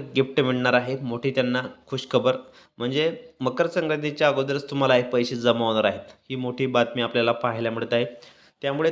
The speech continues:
ताईंनो, तुम्ही व्हिडिओ कंटिन्यू पूर्ण बघत चला, कारण बघा, पाच पाच हप्ते तुम्हाला जमा झालेले होते मागच्या याच्यामध्ये, परंतु आता नवीन सरकार स्थापन झाल्यानंतर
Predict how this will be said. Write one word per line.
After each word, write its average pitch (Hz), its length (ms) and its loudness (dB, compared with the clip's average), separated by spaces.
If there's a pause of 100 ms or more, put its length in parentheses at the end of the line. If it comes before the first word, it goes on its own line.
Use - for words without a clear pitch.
ताईंनो, 139 320 2
तुम्ही 143 220 -6
व्हिडिओ 127 280 -4 (320)
कंटिन्यू 123 400 -2
पूर्ण 117 320 -4
बघत 104 300 0
चला, 87 280 -2 (400)
कारण 120 280 -4
बघा, 135 260 0 (460)
पाच 127 220 -2
पाच 170 400 2 (240)
हप्ते 135 260 -4
तुम्हाला 139 340 4
जमा 123 300 4
झालेले 123 280 4
होते 127 380 -2
मागच्या 123 480 2
याच्यामध्ये, 123 440 -2 (360)
परंतु 147 260 -2
आता 156 220 2
नवीन 151 240 -2
सरकार 160 340 0
स्थापन 139 400 -2
झाल्यानंतर 135 560 0